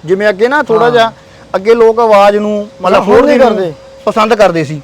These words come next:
Speaker 2: ਹਾਂ, ਹੁਣ ਕਹਿੰਦੇ
Speaker 1: ਫੋਰਡ ਦੀ
Speaker 2: ਸਾਇਲੈਂਟ।
Speaker 1: ਸਵਰਾਜ ਨੂੰ, ਅ,
Speaker 2: ਹਾਂ।
Speaker 1: ਫੋਰਡ ਦੀ ਆਵਾਜ਼ ਨੂੰ ਨਾ ਲੋਕ ਪਸੰਦ ਕਰਦੇ ਸੀ ਕਿ ਵੀ ਹਰ ਹਰ ਕਰਦਾ ਗਾ।
Speaker 2: ਹਾਂ, ਹਾਂ, ਹਾਂ।
Speaker 1: ਪਰ ਹੁਣ ਨਾ ਲੋਕ ਥੋੜ੍ਹਾ ਜਿਹਾ ਉੱਪਰ ਬੈਠ ਕੇ ਫੋਨ ਸੁਣਨਾ ਪਸੰਦ ਕਰਦੇ ਆ ਟਰੈਕਟਰ ਦੇ
Speaker 2: ਵੀ
Speaker 1: ਉੱਤੇ।
Speaker 2: ਸਾਇਲੈਂਟ ਹੋਵੇ।
Speaker 1: ਵੀ ਸਾਇਲੈਂਟ ਹੋਵੇ।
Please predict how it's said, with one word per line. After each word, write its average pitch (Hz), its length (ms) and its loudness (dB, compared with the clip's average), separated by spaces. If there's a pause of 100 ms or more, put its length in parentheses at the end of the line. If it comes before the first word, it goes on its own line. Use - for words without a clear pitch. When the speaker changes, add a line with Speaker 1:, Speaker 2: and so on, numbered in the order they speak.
Speaker 2:
ਹਾਂ, 180 120 -6
ਹੁਣ 196 260 -4
ਕਹਿੰਦੇ 208 200 -4
Speaker 1:
ਫੋਰਡ 220 120 2
ਦੀ - 80 2
Speaker 2:
ਸਾਇਲੈਂਟ। 247 120 0
Speaker 1:
ਸਵਰਾਜ 202 360 2
ਨੂੰ, 214 260 -4
ਅ, 196 40 4
Speaker 2:
ਹਾਂ। 180 340 2
Speaker 1:
ਫੋਰਡ 202 240 -2
ਦੀ 262 100 -4
ਆਵਾਜ਼ 214 280 2
ਨੂੰ 240 120 -4
ਨਾ 285 60 0
ਲੋਕ 233 240 0
ਪਸੰਦ 208 320 -6
ਕਰਦੇ 180 280 -4
ਸੀ 190 120 -8
ਕਿ 220 80 -6
ਵੀ 220 120 -4
ਹਰ 214 200 -2
ਹਰ 208 200 -4
ਕਰਦਾ 156 340 -2
ਗਾ। 143 100 -2
Speaker 2:
ਹਾਂ, 185 220 0
ਹਾਂ, 160 220 -2
ਹਾਂ। 156 100 -6
Speaker 1:
ਪਰ - 80 2
ਹੁਣ 214 220 0
ਨਾ 302 140 2
ਲੋਕ 269 260 0
ਥੋੜ੍ਹਾ 262 200 -2
ਜਿਹਾ 269 100 2
ਉੱਪਰ 240 220 -4
ਬੈਠ 247 180 0
ਕੇ 294 120 -6
ਫੋਨ 220 240 -4
ਸੁਣਨਾ 214 240 -2
ਪਸੰਦ 196 300 -4
ਕਰਦੇ 165 240 -2
ਆ - 20 -4
ਟਰੈਕਟਰ 165 280 -6
ਦੇ 156 80 -6
Speaker 2:
ਵੀ 180 80 -8
Speaker 1:
ਉੱਤੇ। 165 120 -10
Speaker 2:
ਸਾਇਲੈਂਟ 247 360 0
ਹੋਵੇ। 170 220 -4
Speaker 1:
ਵੀ 247 120 -4
ਸਾਇਲੈਂਟ 247 340 2
ਹੋਵੇ। 135 180 -2